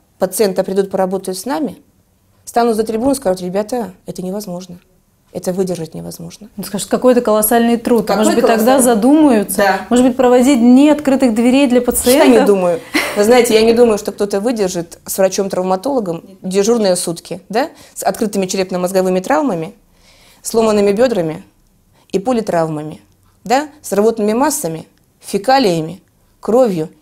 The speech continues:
Speaker 1: и биологическими средами. Я не думаю, что к этому кто-то готов. Хорошо там, где нас нет. Критиковать всегда очень легко. Ничего не стоит критиковать. Сейчас ведь сложная ситуация экономическая в государстве, все это понятно.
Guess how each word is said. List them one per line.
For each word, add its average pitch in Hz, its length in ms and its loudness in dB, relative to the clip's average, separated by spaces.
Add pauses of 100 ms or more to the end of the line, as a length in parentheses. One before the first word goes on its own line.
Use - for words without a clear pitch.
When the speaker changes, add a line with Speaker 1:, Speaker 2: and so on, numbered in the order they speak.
(220)
Speaker 1:
и 226 60 -12
биологическими 185 580 -2
средами. 165 540 -8
Я 254 160 -2
не 262 120 0
думаю, 160 260 -6
что 185 160 -10
к 190 60 -12
этому 185 260 -4
кто-то 190 260 -12
готов. 170 420 -12 (260)
Хорошо 262 440 0
там, 302 220 -4
где 190 100 -6
нас 190 280 -8
нет. 151 280 -14 (380)
Критиковать 302 540 0
всегда 214 340 -2
очень 208 360 -8
легко. 185 480 -12 (300)
Ничего 277 380 -2
не 175 120 -4
стоит - 480 -14
критиковать. 175 680 -10 (200)
Сейчас - 280 -4
ведь 285 120 0
сложная 262 280 0
ситуация 262 640 -2 (300)
экономическая 247 680 0
в 160 60 -8
государстве, 170 540 -6
все - 160 -4
это 269 120 -4
понятно. 214 560 -8